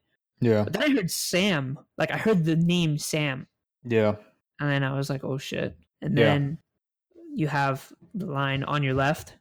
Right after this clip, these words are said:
Speaker 2: And then the portal opens up and Sam flies through. And my theater lost it. My theater went, my theater was, I'm gonna go ahead and say this was probably the best theater going experience I've ever had.
Speaker 1: Really?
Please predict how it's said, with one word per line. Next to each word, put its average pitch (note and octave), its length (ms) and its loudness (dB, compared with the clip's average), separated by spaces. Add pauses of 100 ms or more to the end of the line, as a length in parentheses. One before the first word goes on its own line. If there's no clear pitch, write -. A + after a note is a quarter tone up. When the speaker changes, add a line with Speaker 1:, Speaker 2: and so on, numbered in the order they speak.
(140)
Speaker 2:
And D#3+ 80 -4
then D#3 80 2
the D3 80 0
portal D3+ 280 0
opens D3 240 -2
up C#3+ 160 -2
and D3 100 -6
Sam D3 240 -2
flies C#3+ 360 -4
through. D#3 460 0
And D3 440 -2
my D3+ 320 0
theater D#3 560 -2
lost D3 800 0
it. C#3 220 -6 (480)
My F#3 180 0
theater C4+ 260 2
went, G#3+ 260 -2
my A3 120 0
theater D4 200 0
was, A3 180 0 (640)
I'm A3 140 2
gonna C#4 120 4
go G#3 120 4
ahead G#3+ 140 4
and G3+ 100 0
say F#3 120 0
this F3+ 140 0
was D3+ 100 -4
probably E3+ 280 2
the D#3 80 2
best C#3+ 340 -2
theater D#3+ 180 0
going E3 220 2
experience D3+ 520 -2
I've D3 100 -6
ever C#3+ 140 -2
had. C#3 340 0 (920)
Speaker 1:
Really? A2+ 460 4